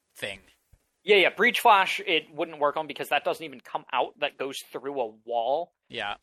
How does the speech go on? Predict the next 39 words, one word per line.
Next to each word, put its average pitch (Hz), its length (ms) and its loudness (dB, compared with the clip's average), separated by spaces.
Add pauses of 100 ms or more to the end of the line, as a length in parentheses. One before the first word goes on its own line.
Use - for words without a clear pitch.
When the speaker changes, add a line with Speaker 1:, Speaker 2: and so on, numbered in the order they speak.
Speaker 2:
They, 196 220 2
oh, 196 120 8
yeah, 156 120 6
also 180 280 6
I'm 147 120 0
saying 147 240 -6
there's 139 200 -10
no 156 140 -2
way 123 180 0
this 113 160 -8
thing 135 120 -14
would 113 100 -18
be 120 80 -8
able 117 140 -10
to 131 60 -12
shoot 131 260 -14
shit - 180 -12
down 123 180 -10
through - 160 -20
walls. - 300 -18 (260)
Speaker 1:
Yeah. 120 140 -2
Speaker 2:
Like, 123 160 -2
this 143 180 -2
thing 160 100 -12
would 127 160 -8
need 135 200 -4
to 135 40 0
have 120 140 -2
line 117 240 -8
of 120 80 -20
sight. - 260 -14 (760)
Um, 135 480 6 (2750)
and 180 100 4
obviously, 185 380 4
like, 131 200 0
you 160 80 -6
could 147 240 -8
balance 147 400 0 (360)
what 139 260 -2